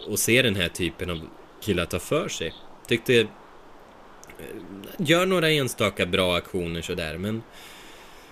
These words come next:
i slutändan var man ju inte nöjda med matchen och, nej, jag vet inte, det... Nej, det, där kräver man väl lite mer. Det är ju, ja, visst att det är träningsmatch och,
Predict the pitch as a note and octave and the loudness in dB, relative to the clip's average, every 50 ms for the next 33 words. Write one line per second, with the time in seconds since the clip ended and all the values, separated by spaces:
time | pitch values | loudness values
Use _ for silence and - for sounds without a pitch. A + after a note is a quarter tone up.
0 | - - - - - B2 C#3 - D#3+ D#3+ C3 - - G2+ A2+ D3 F3 D3 A2 A#2 | -20 -20 -14 -6 -2 -2 0 4 4 4 4 6 4 4 4 4 2 4 4 4
1 | D3 E3+ F#3+ F3 E3 D3+ D3 B2+ - - A2+ B2 C3 B2 A2 G2+ G#2+ A2 A2 G#2 | 4 2 -2 -4 -2 -2 -2 -2 0 0 2 4 4 4 4 2 2 2 2 0
2 | A2+ C#3+ D#3+ - - - A2+ G2+ F#2+ F2+ - - F#2+ G#2+ G#2+ G#2+ A2 G#2+ G#2+ G#2+ | 0 -2 -4 -6 -6 -2 -2 -2 -2 -2 -4 -4 -2 0 0 0 0 0 0 -2
3 | G2+ G2 G#2 A#2 - - - - - - - - - - - - - - - - | -4 -6 -8 -12 -18 -20 -20 -20 -20 -20 -20 -20 -20 -20 -20 -20 -20 -20 -20 -20
4 | - - - G#2+ C#3+ E3 F3+ F#3 G#3 G3+ E3 D3+ D#3+ F3 F3 E3 E3 E3+ F#3+ - | -20 -2 0 0 2 2 0 -2 -4 -4 -2 0 2 2 0 0 -4 -8 -12 -14
5 | - - - - - - - - - - - - - - - - - - - - | -16 -18 -18 -18 -18 -18 -18 -18 -20 -20 -20 -20 -20 -20 -20 -20 -20 -20 -20 -20
6 | - - - - E3 F3 F#3 F3+ F#3 E3+ D3+ - F3 E3+ D#3+ G3 G3 G3 - F3 | -20 -12 -2 2 4 4 4 4 4 2 0 -2 -6 0 2 2 2 4 4 4
7 | F3+ E3+ D#3+ D#3+ D3+ C#3+ C#3 C#3 C3+ B2 B2+ A#2+ - - A#2+ C3+ D#3+ C#3 E2+ C2+ | 6 6 6 6 4 4 4 4 4 2 2 2 2 0 0 0 0 -2 -2 -4
8 | C2+ D2 D#2+ G2+ C3 C#3+ D3+ D3+ D3 D3 C#3+ C3+ C3 B2+ A#2+ - - - - - | -4 -4 2 2 4 4 6 4 4 6 6 4 4 2 -2 -4 -8 -12 -12 -12
9 | - - A#2+ D3 B2 B2 D3+ - - C3+ A#2+ - A#2 A2 - A#2 A#2 G#2+ G2+ G2 | -8 -4 -4 -2 0 0 -2 0 0 0 0 0 0 0 2 2 4 4 2 0
10 | F#2+ - - C3 G#2+ F2+ - - - G2+ | -2 -2 -2 -2 -2 -2 -4 -4 -2 -2